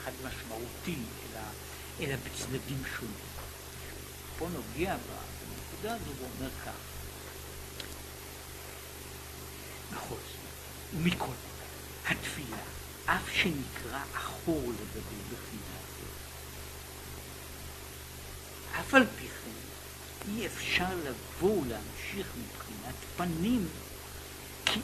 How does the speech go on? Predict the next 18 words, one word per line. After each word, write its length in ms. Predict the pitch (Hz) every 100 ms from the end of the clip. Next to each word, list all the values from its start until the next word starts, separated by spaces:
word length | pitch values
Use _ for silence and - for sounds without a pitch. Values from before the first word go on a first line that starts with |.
| - 233
אם 360 | 233 262 220 165 -
על 120 | 139 131
ידי 440 | 127 117 - 165 220
שיהיה 540 | - 127 117 - 135 -
תחילה 600 | - - 180 170 156 208 262 202
הרצון 560 | 135 127 123 - - -
בתפילה. 560 | - - - - 127 - - - - - - - - - - - - - - - - - - - - - - - - -
אומר, 160 | 135
מכל 440 | 110 - - 160 180
מקום, 160 | 165 - - -
אומר, 240 | - - - - -
כמו 260 | 143 151 156
על 80 |
דרך 340 | - 123 120 120 -
משל 300 | - - 110 107
באדם, 460 | 110 - - - - - - - -
אף 240 | - 175 -
שהטיפה, 720 | 170 131 - 135 - 151